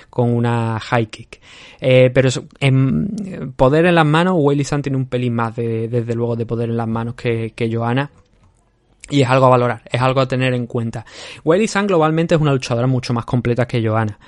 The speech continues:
pero Johanna, eh, a lo largo de su carrera nos ha demostrado que es una roca, que si vas a derrotarla vas a tener que matarla prácticamente para poder ganarle, porque si no es que, mm, es prácticamente imposible, ¿no? A pesar de esas derrotas que hemos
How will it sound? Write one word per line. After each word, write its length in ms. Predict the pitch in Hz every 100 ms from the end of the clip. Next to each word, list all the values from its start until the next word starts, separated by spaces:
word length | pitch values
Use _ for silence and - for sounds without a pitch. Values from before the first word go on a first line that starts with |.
| - -
pero 160 | 120 117
Johanna, 400 | 117 131 147 - -
eh, 60 |
a 80 | 120
lo 80 | 120
largo 140 | 123
de 60 | 131
su 120 | -
carrera 260 | 127 127 127
nos 140 | 123
ha 40 |
demostrado 320 | 120 120 - 120
que 100 | 117
es 40 |
una 140 | 117
roca, 420 | 110 147 180 107 - _ -
que 600 | 117 113 113 113 117 117
si 240 | 113 - 123
vas 120 | 131
a 80 | 135
derrotarla 500 | 139 139 143 151 156
vas 120 | 139
a 20 |
tener 160 | 135 131
que 60 |
matarla 340 | 127 127 127 127
prácticamente 600 | 131 123 131 127 127 131
para 160 | 127
poder 260 | 127 123 123
ganarle, 460 | 127 175 139 113 - -
porque 200 | 113 120
si 120 | -
no 140 | 113
es 80 | 123
que, 240 | 127 135
mm, 680 | 127 117 117 117 113 113 113
es 80 | 120
prácticamente 500 | - 120 113 113 117
imposible, 640 | 113 - 117 - 135 110 -
¿no? 180 | 135 139 - - - - -
A 40 |
pesar 240 | 107 117
de 60 | 117
esas 180 | 107 117
derrotas 340 | 113 117 113
que 100 | -
hemos 340 | 113 113 110